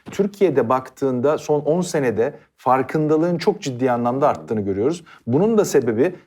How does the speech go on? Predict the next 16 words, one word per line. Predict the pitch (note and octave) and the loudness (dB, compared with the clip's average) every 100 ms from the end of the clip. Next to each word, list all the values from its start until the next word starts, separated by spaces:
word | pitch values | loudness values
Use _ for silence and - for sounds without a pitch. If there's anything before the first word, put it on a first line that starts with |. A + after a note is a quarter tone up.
| _ | _
çok | - A#3+ A#3 | -6 -6 -6
farklı | - D3 B2+ D3 A#2 | 0 0 2 0 2
alanlarda | A#2 A2+ A2 A2 G2+ F#2+ A#2 D#3+ B2+ | 2 2 0 0 0 0 0 -2 0
değişik | C3 - A#3 - | 0 0 -2 -2
savunuları | D#3+ C#3 B2 A#2+ A#2 | 2 2 0 0 2
yapmak | A#2 A#2 C3+ A2+ | 0 -2 -6 -6
üzere | A2 C3+ D#3+ - _ | -2 0 0 -6 _
ortaya | B2+ B2+ D3 D3 | 0 2 4 2
çıkan | D3 - C#3 E3 - _ - | 2 -2 -2 -2 -10 _ -6
kadın | C3 A#2 E3 | -2 0 2
veya | C#3 B2 C#3+ | 2 2 2
toplumsal | C#3 - B2+ D3 C#3 | 0 -4 -4 0 2
cinsiyet | A#2 A#2 - D3+ C3+ | 0 -2 0 0 0
eşitliği | A#2+ G#2+ A#2 G#2 | -6 -6 -8 -4
savunusu | B2 A#2+ G#2 B2 | -2 -2 -2 -2
yapan | G2+ C#3+ D3 | 0 0 -2